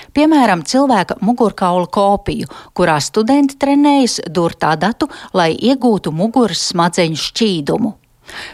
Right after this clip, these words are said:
Sadarbojoties Medicīnas izglītības tehnoloģiju centra inženieriem un anatomikuma katedras speciālistiem, tika izveidoti šādi mugurkaula prototipi. Par to, kā notiek darbošanās ar šādu prototipu,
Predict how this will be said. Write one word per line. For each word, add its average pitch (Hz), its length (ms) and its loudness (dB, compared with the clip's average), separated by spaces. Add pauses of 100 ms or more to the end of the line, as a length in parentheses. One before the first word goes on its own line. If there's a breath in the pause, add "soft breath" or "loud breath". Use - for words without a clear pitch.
Sadarbojoties 160 960 0
Medicīnas 165 640 -4
izglītības 170 640 -2
tehnoloģiju 156 720 0
centra 175 480 0
inženieriem 170 800 0 (240 loud breath)
un 175 260 0
anatomikuma 165 800 0
katedras - 560 -2
speciālistiem, 165 880 -2 (260 loud breath)
tika 262 280 2
izveidoti 170 600 0
šādi 202 460 0
mugurkaula 180 720 0
prototipi. 165 720 -2 (360 loud breath)
Par 165 120 -2
to, 139 160 2
kā 160 200 0
notiek 165 460 -2
darbošanās 175 880 0
ar 233 80 -2
šādu 247 460 -2
prototipu, 247 640 -2